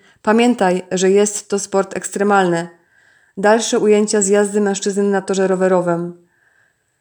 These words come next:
Kamera ukazuje mężczyznę na rowerze, który mówi: "Zadbaj o odpowiedni sprzęt i ochronę". Kamera przybliża się na kask rowerowy na głowie mężczyzny,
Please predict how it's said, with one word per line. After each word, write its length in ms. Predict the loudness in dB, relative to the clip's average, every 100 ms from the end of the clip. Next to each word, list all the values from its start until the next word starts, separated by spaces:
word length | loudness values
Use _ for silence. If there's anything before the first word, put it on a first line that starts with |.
| _
Kamera 320 | 0 2 2
ukazuje 340 | 2 2 2 2
mężczyznę 440 | 0 0 0 2
na 140 | 2
rowerze, 300 | 2 2 0
który 240 | -2 0 2
mówi: 460 | 2 0 -2 -6 -16 _
"Zadbaj 560 | -4 2 2 2 0 0
o 160 | 0 0
odpowiedni 460 | -2 0 0 0
sprzęt 340 | -2 -2 -2 -2
i 80 |
ochronę". 600 | -2 -2 -2 -2 -2 -6 -12 _ _ _ _ _
Kamera 480 | -4 0 4 4 2
przybliża 400 | 0 -2 0 0
się 100 | 0
na 120 | -2
kask 260 | 0 0 0
rowerowy 440 | 0 0 0 2
na 120 | 0 0
głowie 220 | 0 -2
mężczyzny, 640 | -2 -4 -4 -2 -2 -4